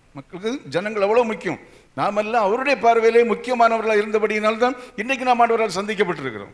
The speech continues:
நம்முடைய சாமர்த்தியத்தினால் நம்ம என்ன செய்யல? ஆண்டவரால் சந்திக்கப்படவில்லை. ஆண்டவர் முன்குறித்து, "இந்த ஜனமெல்லாம் எனக்கு சொந்தம்" என்று நம்மை குறித்து அவர் விருப்பம் வைத்திருந்தபடியினால்தான் எவ்வளோ நம்மை விட பலசாலிகள் இருக்கிறாங்க, அறிவாளிகள் இருக்கிறாங்க,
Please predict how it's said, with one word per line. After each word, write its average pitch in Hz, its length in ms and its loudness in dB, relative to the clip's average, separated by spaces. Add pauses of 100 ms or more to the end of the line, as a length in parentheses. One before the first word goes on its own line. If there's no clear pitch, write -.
(1000)
நம்முடைய 214 300 0
சாமர்த்தியத்தினால் 220 520 -4
நம்ம 208 180 -2
என்ன 196 100 -8
செய்யல? 180 420 -8 (420)
ஆண்டவரால் 202 440 -2
சந்திக்கப்படவில்லை. 208 720 -2 (640)
ஆண்டவர் 175 440 -2
முன்குறித்து, 175 400 -4
"இந்த 165 260 -4
ஜனமெல்லாம் 185 500 -2
எனக்கு 196 280 -4
சொந்தம்" 185 480 0 (720)
என்று 151 260 -10
நம்மை 143 240 -8
குறித்து 147 280 -10
அவர் 131 160 -8
விருப்பம் 165 440 -6
வைத்திருந்தபடியினால்தான் 139 1040 -6 (420)
எவ்வளோ 120 280 -6
நம்மை 143 200 -4
விட 139 140 -6
பலசாலிகள் 131 540 -8
இருக்கிறாங்க, 127 560 -10
அறிவாளிகள் 131 540 -6
இருக்கிறாங்க, 123 640 -10